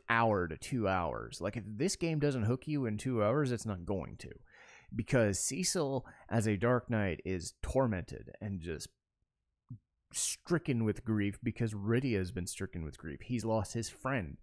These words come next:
in the, in the mess, so he doesn't know if his friend is there. He doesn't know where Rosa is, his,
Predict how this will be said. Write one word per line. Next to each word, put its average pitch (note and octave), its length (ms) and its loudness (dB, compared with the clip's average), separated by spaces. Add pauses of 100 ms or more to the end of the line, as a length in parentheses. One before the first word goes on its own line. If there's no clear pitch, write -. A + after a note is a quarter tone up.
(360)
in G2+ 340 0 (640)
the, G#2 680 -2 (360)
in A2 240 2
the G#2 100 0
mess, A#2+ 340 0
so - 240 -6
he G#2 140 0
doesn't G2 260 -2
know F#2 140 0
if G#2+ 100 -2
his C#3+ 140 -6
friend F3+ 260 2
is G2 120 -2
there. - 200 -8 (400)
He A2 160 -2
doesn't A#2 220 2
know B2+ 140 4
where D3 120 2
Rosa D3 480 6
is, - 260 -10
his, G2 340 -2